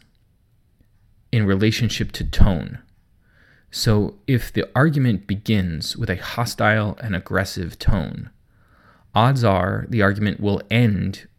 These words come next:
in a ho-, kind of hostile and aggressive, and aggressive place. If the argument begins with a tone of compassion or empathy, um, or sadness or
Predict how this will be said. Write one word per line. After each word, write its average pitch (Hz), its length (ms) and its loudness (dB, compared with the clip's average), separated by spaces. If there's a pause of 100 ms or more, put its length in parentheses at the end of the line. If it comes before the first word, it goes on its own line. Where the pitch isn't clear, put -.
(380)
in 101 120 -4
a 90 40 -2
ho-, 95 420 -4
kind 104 160 -4
of - 120 -10
hostile 98 600 -2
and 101 120 -10
aggressive, - 540 -10
and 98 400 -4
aggressive - 480 -6
place. - 460 -10 (1040)
If 113 120 2
the 113 140 0
argument 127 500 2
begins 113 880 0
with 110 200 0
a 101 60 2
tone 113 280 2
of 98 140 -4
compassion 101 720 -4
or - 260 -8
empathy, 95 720 -4 (500)
um, 90 420 -6 (160)
or - 260 -6
sadness 110 880 -2
or 98 320 -6